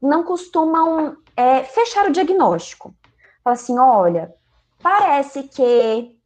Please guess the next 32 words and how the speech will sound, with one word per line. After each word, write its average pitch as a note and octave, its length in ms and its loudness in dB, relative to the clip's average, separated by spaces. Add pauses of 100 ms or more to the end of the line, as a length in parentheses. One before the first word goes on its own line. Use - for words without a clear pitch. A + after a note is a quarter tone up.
(300)
tem F4 240 -4
o D#4+ 40 -8
sinal B3+ 280 -6
de A3 80 -2
alerta, G3+ 640 0 (260)
tem D#4+ 440 0
um E4 120 -2
atraso, G#3 640 -2 (140)
começa C#4 800 -2
a B3+ 140 -6
intervenção." A#3+ 880 -6 (640)
Então, C#4 400 -2 (120)
é, A3 540 2
o G#4 120 2
tratamento B3 1080 -2
não C#4 400 0
está, A#3+ 760 -2 (320)
é, G#3+ 280 0
não C#4 200 2
é D4+ 40 0
dependente D#4+ 720 -2
do C4 180 0
diagnóstico, A3+ 840 -2 (440)
pode A#3 220 -2
começar D4 540 0
o A#3+ 40 -10
tratamento A3+ 520 -2
sem C#4 260 -4
ter C#4 120 2
um A#3+ 120 2
diagnóstico G3+ 520 -2
fechado. F3 420 -4